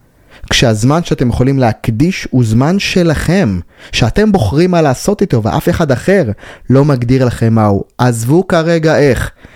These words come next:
תרשמו, תרשמו, תרשמו. והדרך לגלות האם באמת השבוע הזה הוא השבוע החלומי, זה שקצת יתחיל לכאוב לכם.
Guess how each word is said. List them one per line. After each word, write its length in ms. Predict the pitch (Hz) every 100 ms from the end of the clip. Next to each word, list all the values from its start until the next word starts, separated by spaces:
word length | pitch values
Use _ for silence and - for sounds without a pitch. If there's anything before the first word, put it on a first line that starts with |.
| - -
תרשמו, 720 | - 127 113 - 113 117 151 156 - _ _
תרשמו, 640 | 117 107 - 107 101 104 104 _ _
תרשמו. 600 | - 107 98 107 95 85 71 _ - _ _ _ _ _ - -
והדרך 1040 | 107 107 98 95 - 151 202 151 107 -
לגלות 680 | 107 92 101 98 107 107 - _ - -
האם 480 | 107 - 131 180 147
באמת 680 | 104 95 95 101 120 110
השבוע 680 | 101 - 98 95 92 127 131
הזה 380 | 98 95 - 90 78 - - -
הוא 180 | 120
השבוע 480 | 110 - 104 104 120
החלומי, 680 | 104 82 98 95 90 117 170 170 _ - _ _ _ -
זה 80 |
שקצת 440 | - - - 131 117
יתחיל 260 | 110 107
לכאוב 340 | 95 - 98 90
לכם. 260 | 82 -